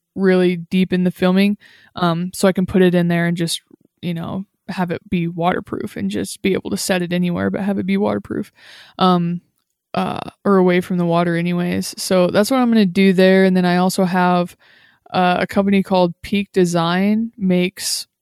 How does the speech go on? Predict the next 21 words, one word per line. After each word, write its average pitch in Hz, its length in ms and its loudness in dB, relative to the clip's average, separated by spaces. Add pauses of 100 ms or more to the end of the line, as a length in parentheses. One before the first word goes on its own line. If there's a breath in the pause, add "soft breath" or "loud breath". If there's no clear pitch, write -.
(880)
uh, 170 220 2
rain 180 360 0
cover 175 360 0
that 170 300 -2
fits, - 320 -2
like, 185 160 -2
on 175 160 -2
a, - 120 -8
for 196 200 -2
a 190 60 0
specific 196 520 -4
camera. 196 440 -4 (500 loud breath)
So - 140 0
I 202 60 4
got 233 200 2
a 240 60 2
couple 208 340 -2
of 185 120 0
those, 190 680 0 (100)
um, 180 540 -10 (340)
that 175 680 -6